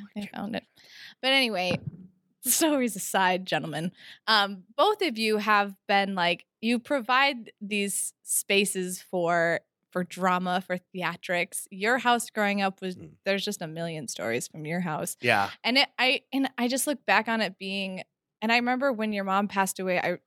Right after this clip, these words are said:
Speaker 1: it really hit me 'cause I was thinking about just being able to go there and talk to your mom was, like,
Speaker 2: Mm-hmm.
Speaker 1: therapeutic. And she was, like, everybody's mom, basically.
Speaker 2: We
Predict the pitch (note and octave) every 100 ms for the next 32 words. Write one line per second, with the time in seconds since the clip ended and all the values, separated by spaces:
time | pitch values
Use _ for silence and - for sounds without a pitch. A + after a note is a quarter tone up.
0 | - F#3 F#3 G#3+ G#3 G3 A3 G#3+ G3 G3
1 | E3+ F3+ - G3+ F#3+ F3+ F3+ E3+ E3 -
2 | - A3 - - _ _ _ - A#3 G#3+
3 | G#3 G#3+ G3+ G3 G3+ G3+ F3+ - - G3
4 | G3 - E3+ E3 F3+ D3 C#3 E3 F3 D#3+
5 | C#3+ - A2 G#2+ G#2+ G3 F3 - F#3+ D#3
6 | G#2+ - F3+ G3 F#3 D3 - G3 F#3+ F#3
7 | C#3+ D3 F3 E3+ D#3 E3 E3 - C#3+ C3
8 | C#3 - - -